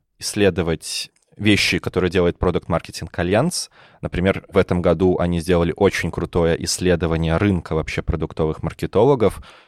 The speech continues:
И большинство продуктовых маркетологов,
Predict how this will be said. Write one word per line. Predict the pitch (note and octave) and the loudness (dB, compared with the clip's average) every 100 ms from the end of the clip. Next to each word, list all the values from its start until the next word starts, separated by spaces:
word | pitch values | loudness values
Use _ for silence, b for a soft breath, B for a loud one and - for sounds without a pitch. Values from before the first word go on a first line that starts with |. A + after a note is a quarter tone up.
| B | B
И | G#2+ F#2+ F#2 F2 E2+ E2 D#2 _ | -2 0 2 2 2 2 0 _
большинство | F2 F#2 - F#2 - - F#2 F2+ D#2+ | -2 -2 0 -2 -4 -2 2 4 2
продуктовых | - E2 D2+ - D#2+ E2 - | -2 -4 -4 -2 -2 -4 -6
маркетологов, | D#2+ - F2 B2 D3 D#3+ - - | -10 -6 -2 2 4 4 2 0